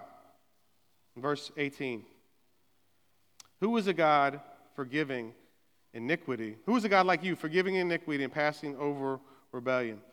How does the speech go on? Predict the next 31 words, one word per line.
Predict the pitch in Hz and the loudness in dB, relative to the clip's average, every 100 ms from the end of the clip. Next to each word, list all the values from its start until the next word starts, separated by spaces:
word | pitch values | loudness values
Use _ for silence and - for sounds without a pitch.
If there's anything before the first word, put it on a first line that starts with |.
| - - | -20 -6
And | 175 180 165 | -2 -2 0
this | 240 247 | -2 0
is | 254 196 | -6 -4
really | 220 226 220 | -2 0 0
what | 190 190 185 185 151 | 4 4 4 0 -6
the | 151 | -6
whole | 139 - 175 185 190 202 185 - _ _ | -6 -4 2 4 4 2 -4 -20 _ _
book | 131 160 156 156 | 0 0 0 -10
is | 127 | -8
about. | 123 113 113 98 - _ - | -6 -4 -4 -6 -12 _ -12
The | |
whole | 135 190 208 | 0 2 2
book | 202 202 | 0 0
of | 185 | -2
Micah | 180 180 180 165 | 4 2 4 -2
is | 160 147 | -4 -4
about | 160 165 165 170 - - - _ _ _ _ _ 147 | 4 6 6 4 -6 -20 -20 _ _ _ _ _ 8
our | 175 214 | 10 10
God | 185 196 190 185 | 6 6 6 4
and | 160 | -2
Father | - 156 143 135 131 135 | 4 4 4 2 -4 -4
of | 135 | -4
the | 139 | -2
Lord | 135 165 185 | 2 4 4
Jesus | 147 175 156 143 | 2 -4 -4 -8
Christ. | - 151 139 120 - - _ _ | -2 0 0 -2 -10 -20 _ _
There's | 110 | -8
no | 139 147 | -4 0
one | 147 | 0
like | 127 127 - | 0 0 -4
him. | 110 | -14